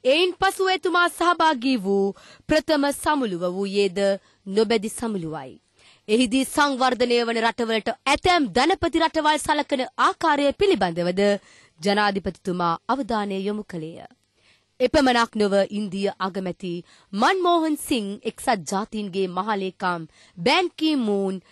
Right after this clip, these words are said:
ලිබියාවේ නායක කර්නල් ගඩාෆි වැනි නායකයන් හමු වී ද්විපාර්ශ්වික කරුණු පිළිබඳ අදහස් හුවමාරු කර ගැනීම මෙම සංචාරයේ තවත් ජයග්‍රහණයකි.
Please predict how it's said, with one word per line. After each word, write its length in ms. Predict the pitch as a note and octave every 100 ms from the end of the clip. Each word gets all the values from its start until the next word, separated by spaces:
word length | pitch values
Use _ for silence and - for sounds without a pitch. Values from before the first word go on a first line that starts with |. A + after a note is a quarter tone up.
| _
ලිබියාවේ 640 | - A#3 G3+ A#3+ A#3 A3+ A3+
නායක 380 | G3+ G#3+ G#3+ A3
කර්නල් 460 | - A3 G3+ G3
ගඩාෆි 460 | F3 F#3+ G#3 G3 F#3
වැනි 180 | F#3 F3+
නායකයන් 560 | F#3+ A3+ - G#3+ G3 F3
හමු 280 | G3 F#3+ E3+
වී 320 | E3+ E3+ E3 _ _ - -
ද්විපාර්ශ්වික 680 | F3 E4 F#4+ F#4 E4+ - D#4
කරුණු 320 | - E4 D#4+
පිළිබඳ 400 | - D4+ D4+ C4+ -
අදහස් 520 | C4+ D#4 D#4+ D4+ -
හුවමාරු 420 | F4 D#4+ D#4+ D4+
කර 160 | D4+ D4
ගැනීම 480 | D#4 C4 E3+ F3 F#3 F#3+ - - -
මෙම 280 | F#3 G3+ G#3+
සංචාරයේ 640 | B3 A#3+ - A#3+ G#3+ G#3
තවත් 400 | - F#3 F3+ D3+
ජයග්‍රහණයකි. 760 | F3+ D#3 D3+ D3+ D#3 C#3+ -